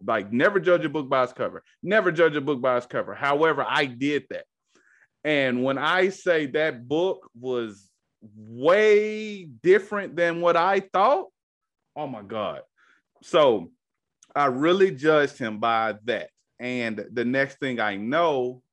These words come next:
uh, he came into a location that I was at,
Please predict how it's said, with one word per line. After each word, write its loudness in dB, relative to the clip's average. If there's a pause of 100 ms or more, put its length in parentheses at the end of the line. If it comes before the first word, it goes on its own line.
(160)
uh, -4
he -8
came -6
into -6
a -2
location -4
that -4
I -8
was -14
at, -6